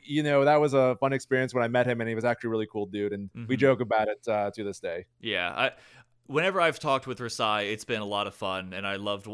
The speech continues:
Speaker 2: I love watching his streams as well. And hopefully he's doing well. Rasai, if you're listening,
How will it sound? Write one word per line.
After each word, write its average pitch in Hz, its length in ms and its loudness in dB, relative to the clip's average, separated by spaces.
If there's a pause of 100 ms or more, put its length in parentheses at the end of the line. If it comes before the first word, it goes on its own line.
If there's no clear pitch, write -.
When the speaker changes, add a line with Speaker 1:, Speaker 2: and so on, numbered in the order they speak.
(100)
Speaker 2:
I 110 140 0
love 127 200 2
watching 110 340 -2
his 101 140 -8
streams 92 400 -10
as 92 160 -12
well. 92 480 -4 (140)
And 95 580 -6 (320)
hopefully 240 280 -2
he's 196 80 -6
doing 240 180 -6
well. 208 260 -2
Rasai, 208 340 2
if 135 40 -4
you're 214 140 -2
listening, 180 340 -4